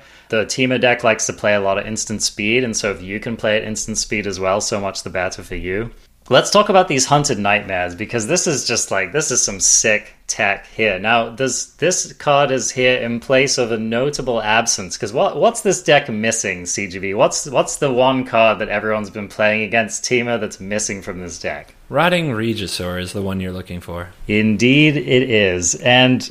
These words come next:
Speaker 1: kind of word got out that Reggie was one of the best sideboard answers to Temur. They just frankly weren't running many good answers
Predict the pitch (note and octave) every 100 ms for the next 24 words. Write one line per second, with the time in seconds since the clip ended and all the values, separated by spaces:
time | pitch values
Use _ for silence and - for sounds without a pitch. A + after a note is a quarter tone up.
0 | - D#3 C#3 A#2+ D3 D#3+ C#3+ C3+ C3+ C3
1 | A#2 G#2+ A#2 A2+ A#2+ A#2 G#2+ G2+ F#2 -
2 | G2 A2 A2+ G#2 F2 G#2+ - - G#2 G#2
3 | F#2+ G2 G2 G2 - F#2+ - - C#3 C3
4 | C#3 C3+ C3 C3 - - - - C3 D3+
5 | - C3+ C3+ C3 A2+ G#2+ G#2 G2+ G#2+ G#2+
6 | G#2 G2+ F#2 E2+ G2+ G#2 A2 A#2+ - B2+
7 | B2 - -